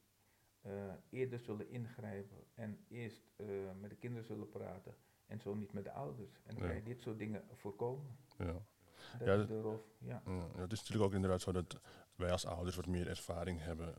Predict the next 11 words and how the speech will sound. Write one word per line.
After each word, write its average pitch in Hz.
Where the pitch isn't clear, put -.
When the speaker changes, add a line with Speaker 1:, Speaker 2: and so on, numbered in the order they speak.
Speaker 2:
levenservaring 87
hebben 82
in 90
de 85
meeste 82
gevallen 82
dan, 85
eh, 95
dan 92
onze 90
kinderen. 104